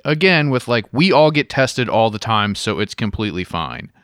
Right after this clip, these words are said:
And then she was like, "Well, obviously it's fucking not because all these people got fucking covid. Like, do you not think it was a mistake to do this shit?"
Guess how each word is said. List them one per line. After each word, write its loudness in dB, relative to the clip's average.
And 0
then 0
she -4
was -2
like, 0
"Well, 0
obviously 2
it's -4
fucking -2
not 2
because -4
all 0
these -4
people -2
got 0
fucking -2
covid. 2
Like, 0
do -2
you 2
not 0
think -2
it -2
was 0
a -2
mistake -2
to -4
do -2
this 0
shit?" -2